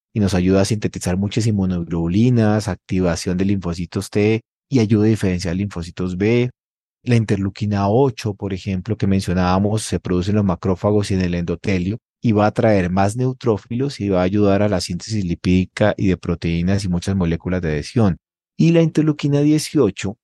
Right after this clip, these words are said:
se produce sobre todo dentro del macrófago y, y las células de Kupffer y nos ayuda fundamentalmente a sintetizar mucho interferón y linfocitos T H uno. Esas citoquinas proinflamatorias,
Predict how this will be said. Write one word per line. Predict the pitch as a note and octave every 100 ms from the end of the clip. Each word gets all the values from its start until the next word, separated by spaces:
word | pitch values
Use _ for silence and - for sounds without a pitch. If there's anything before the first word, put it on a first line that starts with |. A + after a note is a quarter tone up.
| _
se | - A2+
produce | A#2+ B2+ B2+ A2+ B2
sobre | B2 A2+
todo | A#2 A#2+ G#2 G#2+
dentro | G2 F2+ E2+
del | F2
macrófago | A#2 B2+ C3+ A2+ A2 G#2+
y, | G2+
y | G2+ -
las | F2+ E2 -
células | F2 F#2 G#2+
de | -
Kupffer | C3 - A2 - _ _
y | -
nos | A#2 G#2+
ayuda | G2+ A2 B2
fundamentalmente | A#2+ G2+ F2+ - F#2 G#2 A2 A2+
a |
sintetizar | G#2+ G2+ G#2+ - - F2+
mucho | F2+ G2 A#2+
interferón | A#2 A#2+ C3 A2+ A2+ A#2 _ _ _
y | E3 C#3+ D#3 -
linfocitos | C#3+ G#2 G2 F#2 F#2 F#2 - F#2+
T | G2
H | F2 - G2
uno. | B2+ F2+ - _ _ _
Esas | A#2+ A#2+ D3+ D3+
citoquinas | - - A#2+ - G2 A2 C3
proinflamatorias, | B2 A#2+ A2 F#2 F2+ G2+ G2 A2+ C3+ B2